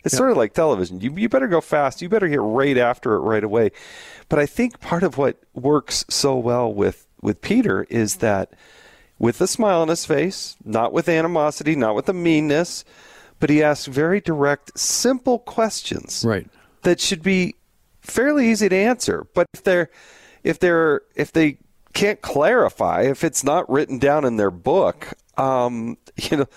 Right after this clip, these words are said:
Speaker 1: they seem to struggle. And that's, that's not Peter's fault. It's, you know, I applaud Peter for asking questions that nobody else in that room dare ask. And I think,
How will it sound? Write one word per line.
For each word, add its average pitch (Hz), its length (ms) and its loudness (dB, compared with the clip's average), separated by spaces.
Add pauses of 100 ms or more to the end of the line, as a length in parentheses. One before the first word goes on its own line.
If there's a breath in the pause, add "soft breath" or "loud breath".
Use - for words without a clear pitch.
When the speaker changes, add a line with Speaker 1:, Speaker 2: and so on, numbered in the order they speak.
(260 loud breath)
Speaker 1:
they 147 140 2
seem 220 300 0
to 147 80 2
struggle. 196 640 0
And 143 140 -2
that's, - 360 -2 (800 soft breath)
that's - 200 0
not 240 160 0
Peter's 214 380 0
fault. 104 380 0
It's, - 360 -4
you 156 120 0
know, 135 120 2
I 127 60 2
applaud 165 440 0
Peter 123 260 0
for - 260 -2
asking 139 380 -4
questions 135 440 -4 (240 loud breath)
that 151 140 0
nobody 170 540 2
else 147 240 2
in 143 80 0
that 131 200 2
room 127 340 2
dare 127 300 2
ask. 110 560 -2 (460 loud breath)
And 170 140 0
I 196 80 2
think, - 240 -6